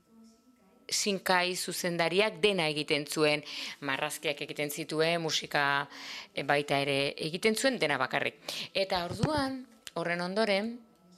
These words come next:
hainbat film egin ditu, baina film nahiko laburrak dira.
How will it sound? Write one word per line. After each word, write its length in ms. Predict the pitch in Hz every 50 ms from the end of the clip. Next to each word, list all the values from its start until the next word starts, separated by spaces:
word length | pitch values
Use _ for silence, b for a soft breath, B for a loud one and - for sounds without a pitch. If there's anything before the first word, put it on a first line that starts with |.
| _ _ _ _ - - -
hainbat 340 | 185 190 185 180 175 175 -
film 240 | - 185 175 170
egin 180 | 165 156 160 160
ditu, 360 | 156 156 151 - 214 208 202 208 214 220 - _ _ _ _ _ _ _ _ _
baina 540 | - 170 160 165 170 170 170 165 165 165 - - - _ _ - -
film 280 | - 196 190 202 214 - -
nahiko 420 | - 175 180 190 190 - 262 269 - -
laburrak 420 | 147 143 139 143 143 143 139 131
dira. 240 | 135 135 127 131